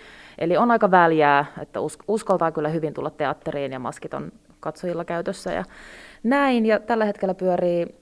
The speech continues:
ö, esitykset Yhdeksän hyvää syytä elää, että se on kotimainen nykydraama, Anna Krokeruksen kirjoittama. Sen lisäksi on vielä Kesäyön unelma, Shakespearen klassikko,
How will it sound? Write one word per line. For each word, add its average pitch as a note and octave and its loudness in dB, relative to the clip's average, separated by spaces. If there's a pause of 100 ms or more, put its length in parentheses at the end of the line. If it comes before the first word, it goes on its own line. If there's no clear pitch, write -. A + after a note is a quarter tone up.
(220)
ö, E3 -6
esitykset D#3+ -8
Yhdeksän F3+ -6
hyvää D3 -8
syytä D#3 -6
elää, B3 2
että A3+ -12
se F3 -6
on F3 -6
kotimainen E3+ -2 (200)
nykydraama, F3 -4
Anna D#3+ -6
Krokeruksen D#3 -8
kirjoittama. D#3 -6 (600)
Sen G#3 2
lisäksi F#3 -2
on G#3 0
vielä G3 2
Kesäyön F3+ 0
unelma, E3 -2
Shakespearen D#3 -6
klassikko, D#3+ -2